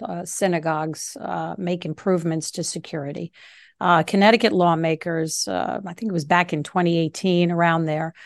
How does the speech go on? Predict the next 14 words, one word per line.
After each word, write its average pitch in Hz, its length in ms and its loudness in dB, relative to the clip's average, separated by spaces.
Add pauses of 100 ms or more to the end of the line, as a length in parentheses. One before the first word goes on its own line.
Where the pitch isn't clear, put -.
(220)
uh, 165 400 2
approved 180 460 4
grants 156 500 0
as 156 160 -6
well. 165 240 4
I 156 80 4
think 165 320 -4
about 156 220 0
ten 180 240 2
million 165 320 2
dollars 160 400 0
total 196 400 4
for - 200 -12
that. 156 280 -6